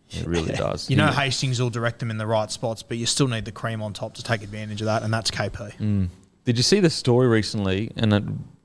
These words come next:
Speaker 1: it, surely this isn't true. Um, that some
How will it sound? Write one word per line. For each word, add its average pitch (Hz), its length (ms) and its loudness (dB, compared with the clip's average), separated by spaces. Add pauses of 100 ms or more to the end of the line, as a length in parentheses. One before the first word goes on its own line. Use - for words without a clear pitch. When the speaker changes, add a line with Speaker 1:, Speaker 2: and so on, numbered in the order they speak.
(140)
Speaker 1:
it, - 160 -8
surely 120 340 6
this 85 140 2
isn't 85 220 0
true. 82 340 2 (480)
Um, 92 400 2
that 101 160 -2
some 101 640 -2